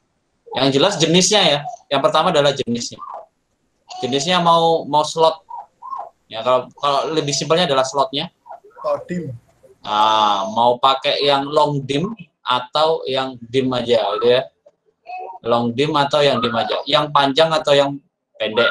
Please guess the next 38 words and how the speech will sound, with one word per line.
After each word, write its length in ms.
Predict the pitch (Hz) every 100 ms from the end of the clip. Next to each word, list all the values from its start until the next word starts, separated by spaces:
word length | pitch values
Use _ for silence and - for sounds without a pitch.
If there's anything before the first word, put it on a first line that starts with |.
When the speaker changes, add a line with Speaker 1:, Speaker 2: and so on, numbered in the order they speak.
| -
Speaker 1:
Kalau 240 | 127 131
buat 160 | 135 -
ku 160 | 147
P 160 | - 143
C 160 | 185 170
biasanya 480 | 135 139 147 160
yang 60 | 143 117
dim 160 | 120 113
aja, 320 | 107 127 139
kalau 240 | 123 110
yang 100 | 113 113
panjang 260 | 113 135
adalah 220 | 123 110 107
long 160 | 101 101
dim. 240 | 143 180 - - - -
Kemudian, 640 | 135 127 127 127 147 156 160
eh, 400 | - _ 127 127
slotnya 720 | 147 143 143 - 151 180 190 - _
ada 320 | 123 117 117 117
apakah 320 | 123 120 123
mau 160 | 120
pakai 320 | 123 117 123 120
D 80 |
D 80 | 110
R 220 | 113 120 117 - _ _
satu, 720 | - 107 - 165 175 190 202 202
apa 200 | - 120 120
pakai 240 | 123 120
D 160 | 110 104
D 40 | 110
R 120 | 113
dua, 480 | 117 120 156 170 147
atau 160 | 139 123
apa 120 | 117
D 80 | 104
D 60 | 104 104
R 80 |
empat. 320 | - _ -